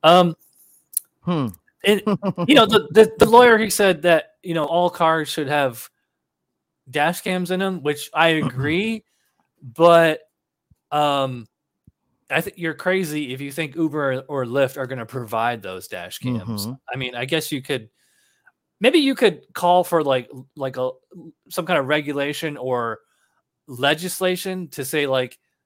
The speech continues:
Speaker 1: you know, if you're driving an Uber or Lyft, you have to, by law, have a dash cam in the car. Um, I, I, I just think, like, it's, you are absolutely playing with fire if you don't have a dash cam in your car,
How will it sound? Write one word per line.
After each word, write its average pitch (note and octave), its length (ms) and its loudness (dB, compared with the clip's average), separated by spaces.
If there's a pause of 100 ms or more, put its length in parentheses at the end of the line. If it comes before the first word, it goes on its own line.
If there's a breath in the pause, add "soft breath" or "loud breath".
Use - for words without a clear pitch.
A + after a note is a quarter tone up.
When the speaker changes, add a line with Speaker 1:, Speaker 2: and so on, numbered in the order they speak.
(180)
Speaker 1:
you C3+ 80 -10
know, A#2 340 -8
if D3 160 -10
you're D3 140 -2
driving C#3 380 2
an C3+ 60 -10
Uber C3+ 240 -4
or B2+ 40 -2
Lyft, B2+ 260 -4
you A#2+ 120 -8
have A#2+ 380 -6
to, C3+ 180 -6
by A#2 220 -2
law, A2 420 -2
have B2+ 160 -8
a A2 60 -8
dash A2+ 340 -8
cam C#3 400 -12
in C3+ 80 -12
the D3 100 -10
car. D#3+ 440 -2 (840)
Um, C#3 400 2
I, E3 220 2
I, A3+ 340 8
I B3+ 120 4
just C#4 180 -2
think, F#3+ 240 -4
like, D#3+ 340 -2 (560)
it's, - 340 -8 (360)
you A3 360 0
are E3+ 180 4
absolutely E3+ 480 -2
playing E3 260 -4
with B2+ 140 -6
fire C3+ 320 0
if A#2+ 100 -14
you C3+ 140 -10
don't C#3 240 -4
have C3 120 -4
a A#2+ 60 -8
dash A#2 300 -8
cam A#2 160 -12
in A2+ 40 -12
your A2+ 120 -12
car, A2+ 400 -4